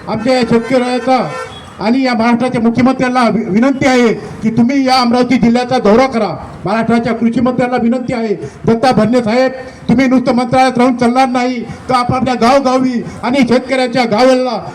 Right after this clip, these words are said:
आपल्या बांधावर आपल्याला पोहोचावं लागेल, तरच या शेतकऱ्याला न्याय मिळेल. जी क्रांती या देशामध्ये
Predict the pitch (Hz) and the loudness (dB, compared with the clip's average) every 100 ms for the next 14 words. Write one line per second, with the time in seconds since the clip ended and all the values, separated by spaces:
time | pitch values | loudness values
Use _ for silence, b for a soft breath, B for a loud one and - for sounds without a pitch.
0 | B 196 214 262 226 220 269 285 277 254 | B -4 0 0 2 2 4 4 4 2
1 | 269 262 247 247 254 254 247 240 254 240 | 0 2 4 4 4 0 0 0 0 -2
2 | - - - 277 320 311 269 247 254 262 | -4 -6 0 4 4 2 0 0 0 0
3 | 254 254 247 240 247 247 247 226 - - | 2 2 0 -2 0 2 2 0 -2 -6
4 | - 311 302 254 269 262 254 254 247 233 | 0 2 2 2 0 2 2 4 2 0
5 | 247 247 240 254 | 0 0 4 4